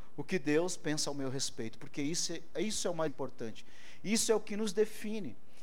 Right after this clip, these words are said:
isso é o que nos dá identidade, isso é o que nos define como filhos e filhas de um vivo Deus.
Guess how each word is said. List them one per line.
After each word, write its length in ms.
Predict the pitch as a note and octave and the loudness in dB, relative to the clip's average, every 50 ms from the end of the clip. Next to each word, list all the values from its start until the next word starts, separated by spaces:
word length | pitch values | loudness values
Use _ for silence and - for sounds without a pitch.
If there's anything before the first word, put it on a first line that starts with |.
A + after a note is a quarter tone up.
| - - | -4 0
isso 220 | E3+ G#3 G#3 - A3+ | 2 2 6 6 6
é 20 | |
o 40 | G#3+ | 6
que 120 | A3 A3+ | 6 4
nos 160 | A3 G#3+ F3+ | 2 2 2
dá 180 | D3 F3+ F#3 G#3+ | 4 6 6 6
identidade, 720 | G#3+ G3 F#3+ G3+ F#3+ - - F3 D3 D3+ E3 F#3 F#3 F#3 | 6 4 2 0 0 -2 -2 0 4 4 6 6 6 4
isso 140 | F3+ - G#3 | 4 2 2
é 20 | F#3 | 2
o 60 | F#3 | 2
que 120 | - G3 | 0 0
nos 140 | F#3+ F#3 E3+ | 0 0 2
define 480 | D#3+ F3+ E3 - - - F#3 G3+ G3 F3+ | 2 2 2 2 0 -2 -2 0 0 0
como 240 | - F3+ E3+ E3 | -2 -2 -2 -2
filhos 480 | D#3 - - - F3+ G3+ G#3 G3 F3+ D#3 | -2 -4 -4 -4 -2 -2 -2 -2 -2 -2
e 40 | E3 | -2
filhas 580 | - - - F3 F#3+ F#3+ F3 D#3+ - - - - - - - - - | -2 -4 -4 -4 -2 0 0 0 0 -2 -2 -4 -4 -4 -4 -4 -2
de 120 | A#2+ E3+ | 0 0
um 80 | F3 D#3 | 0 0
vivo 260 | D#3 E3 C#3 C#3 C3 | 0 0 -2 -2 -2
Deus. 400 | A#2 B2+ G#2+ G2+ G2+ - - | 0 0 0 0 0 -2 -2